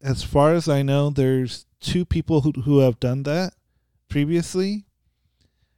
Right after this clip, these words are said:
And one of 'em did it, I think he did a one fifty-eight in, uh, kind of like a moderately built. And, um, of course, I'm saying that it's an eighth gen Civic S I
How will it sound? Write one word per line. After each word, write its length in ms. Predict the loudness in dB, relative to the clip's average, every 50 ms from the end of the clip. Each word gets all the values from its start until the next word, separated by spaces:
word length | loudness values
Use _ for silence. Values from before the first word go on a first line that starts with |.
| _ _ _
And 460 | -4 -2 -2 0 -2 -2 -4 -4 -2
one 140 | -2 -2 -2
of 100 | -2 -2
'em 120 | -4 -4
did 160 | -2 -2 -2 0
it, 320 | 0 0 -2 -2 -4 -6
I 240 | -6 -4 -4 -4 -4 -6 _
think 240 | -12 -12 -12 -12 -12
he 180 | -8 -8 -8 -4
did 200 | -2 -2 0 0
a 60 | 0
one 240 | -2 -2 -4 -4 -4
fifty-eight 1040 | -4 -4 -4 -4 -4 -4 -6 -6 -4 -4 -4 -4 -4 -6 -8 -12 -16 -16 -16 -16 -20 _ _ _ _ _ _ _ _ _ _
in, 360 | -4 -4 -2 -2 -4 -6 -4
uh, 380 | -2 0 2 2 2 2 2 0 -2
kind 220 | -2 -2 -2 -2
of 80 | -2 -2
like 140 | -2 -2 -2
a 300 | -4 -4 -4 -6 -6 -10 -14 _ _ _ _ _ _ _ _ _
moderately 420 | -2 0 2 4 2 2 2 0
built. 240 | 0 2 2 4 4
And, 100 | 4 4 4
um, 160 | 2 0 -2 -8 _ _ _ _ _ _
of 140 | -4 -2 0
course, 220 | 2 2 2 2 0
I'm 80 | -2
saying 300 | -2 -2 0 0 0 0 2
that 240 | 2 2 2 0 -4 -6
it's 320 | -6 -6 -6 -6 -6 -4
an 180 | -2 -2 -2 -2 -4
eighth 260 | -4 -4 -4 -4 -2
gen 200 | -2 -2 -2 -2
Civic 340 | -4 -4 -2 -2 -2 -2 -2 -4
S 220 | -6 -6 -4 -2
I 320 | 0 2 2 2 2 0